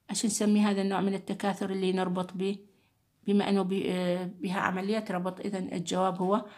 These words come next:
التطعيم. الجواب هو التطعيم. نأتي إلى اختر الإجابة الصحيحة. أفضل البيئات لنمو نبات السايكس:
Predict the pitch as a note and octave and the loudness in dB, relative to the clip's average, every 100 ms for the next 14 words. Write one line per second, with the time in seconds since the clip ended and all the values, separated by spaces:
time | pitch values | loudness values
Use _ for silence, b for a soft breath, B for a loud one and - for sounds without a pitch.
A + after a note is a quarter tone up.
0 | B - G3+ - G#3+ G#3 - F3 D#3+ E3 | B -8 -8 -4 -2 -2 -2 -4 -6 -10
1 | _ _ _ _ - F3 F3 F#3 F3+ F#3+ | _ _ _ _ -14 -10 -6 -4 -4 -6
2 | F#3+ G3 G#3 - G3 F#3 - E3+ F3 - | -8 -8 -10 -8 -10 -4 -4 -4 -8 -18
3 | _ _ _ _ _ _ _ _ _ _ | _ _ _ _ _ _ _ _ _ _
4 | _ _ _ A#3+ B3+ - G#3+ G3+ F#3+ F#3 | _ _ _ -8 -8 -4 -4 -2 -2 -4
5 | - - F#3+ F#3 F#3+ F#3 F3+ F#3 F#3 F3 | -8 -8 -10 -10 -10 -10 -10 -8 -6 -6
6 | - - F3 F3 F3+ A3+ A3+ - _ - | -8 -10 -10 -10 -10 -10 -12 -16 _ -20
7 | - - A#3 - G3+ G3 - F#3 F#3 F#3+ | -20 -8 -6 -4 -4 -4 -6 -6 -4 -6
8 | - F#3 G3 F#3+ F3+ G3+ F#3 F3+ F3 G3+ | -6 -6 -6 -4 -2 -2 -2 -4 -2 -2
9 | G3+ G3+ - F#3 F3+ G3 - - | -2 -6 -6 -8 -8 -12 -12 -18